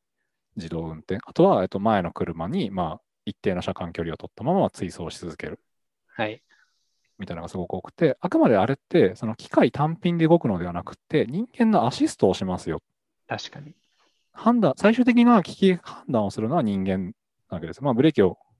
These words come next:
Speaker 1: 急ブレーキを踏むのであれば人間が踏むしかないと。
Speaker 2: うんうんうん。
Speaker 1: っていうのに、まあ、結構今近い状態なのかなとは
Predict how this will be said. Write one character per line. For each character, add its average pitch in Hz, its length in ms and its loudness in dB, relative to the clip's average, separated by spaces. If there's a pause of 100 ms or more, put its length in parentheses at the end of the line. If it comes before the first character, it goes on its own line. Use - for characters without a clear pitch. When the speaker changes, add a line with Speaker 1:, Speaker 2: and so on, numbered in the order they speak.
Speaker 1:
急 123 100 2
ブ 120 80 4
レ 117 40 6
ー 110 40 4
キ 101 80 2
を 92 40 4
踏 107 60 0
む 107 120 0
の 98 80 0
で 117 40 2
あ 151 40 2
れ 185 60 4
ば 131 60 4
人 98 140 0
間 92 140 -2
が 87 60 -4
踏 87 40 -8
む 90 100 -6
し - 60 -10
か - 100 -14
な 85 120 -14
い 85 80 -18
と。 - 100 -20 (360)
Speaker 2:
う 127 40 -6
ん - 20 -6
う 110 40 -4
ん - 20 -6
う 98 40 -8
ん。 - 20 -16
Speaker 1:
っ 110 40 -18 (1300)
て - 60 -8
い - 20 4
う - 20 6
の 220 100 8
に、 208 180 4
ま 160 80 4
あ、 139 40 0
結 - 180 2
構 110 120 4
今 101 180 2
近 - 300 -4
い 98 100 -2
状 92 200 -2
態 92 160 -6
な 90 80 -6
の 85 100 -8
か - 100 -10
な 143 200 -2
と - 120 -10
は 78 140 -8